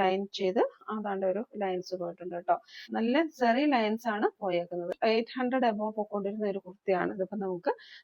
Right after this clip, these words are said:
ത്രീ നയൻ നയൻ റേറ്റിൽ തരുന്നത്. ട്രെൻഡി ഔട്ട്ഫിറ്റ് ആണ്. ദാ നല്ല ബട്ടർ ക്രേപ്പിന്റെ ലൈനിങ് ആണ് പ്രൊവൈഡ് ചെയ്തേക്കുന്നത് കേട്ടോ. ത്രീ നയൻ നയൻ ഫ്രീ ഷിപ്പിംഗിൽ വന്നിരിക്കുന്ന നെക്സ്റ്റ് കുർത്തി ഇതാണ്. ദാ ഇങ്ങനെ വരും. ദാ ഇങ്ങനെയാണ് ഇതിന്റെ വ്യൂ വരിക. നല്ലൊരു അജറക് പാറ്റേണിൽ വന്ന് ഭയങ്കര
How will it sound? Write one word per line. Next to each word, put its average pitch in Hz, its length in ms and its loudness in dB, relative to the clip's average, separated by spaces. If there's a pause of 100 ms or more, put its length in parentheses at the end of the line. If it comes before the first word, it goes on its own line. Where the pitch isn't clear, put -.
ത്രീ 247 120 8 (140)
നയൻ 190 220 0
നയൻ 185 200 0
റേറ്റിൽ 196 240 0 (200)
തരുന്നത്. 170 360 -4 (380)
ട്രെൻഡി 226 440 4 (120)
ഔട്ട്ഫിറ്റ് 170 400 -8
ആണ്. 170 120 -6 (800)
ദാ 233 140 2
നല്ല 240 220 2 (100)
ബട്ടർ 202 280 0
ക്രേപ്പിന്റെ 233 460 -2
ലൈനിങ് 196 340 -2
ആണ് 190 100 -2 (100)
പ്രൊവൈഡ് 180 280 -2
ചെയ്തേക്കുന്നത് 180 420 -4
കേട്ടോ. 175 140 -6 (100)
ത്രീ 262 140 4
നയൻ 277 160 2
നയൻ 294 140 2
ഫ്രീ 254 180 4
ഷിപ്പിംഗിൽ 247 320 -2
വന്നിരിക്കുന്ന 226 420 0
നെക്സ്റ്റ് 208 300 -6
കുർത്തി 202 320 -2
ഇതാണ്. 190 240 2 (360)
ദാ 190 120 -4
ഇങ്ങനെ 180 220 -2
വരും. 180 180 -6 (500)
ദാ 208 120 0
ഇങ്ങനെയാണ് 196 360 -2
ഇതിന്റെ 196 180 0 (120)
വ്യൂ 196 160 0
വരിക. 185 180 0 (500)
നല്ലൊരു 240 280 2 (140)
അജറക് 226 320 0
പാറ്റേണിൽ 226 380 2
വന്ന് 233 200 -2
ഭയങ്കര 247 520 0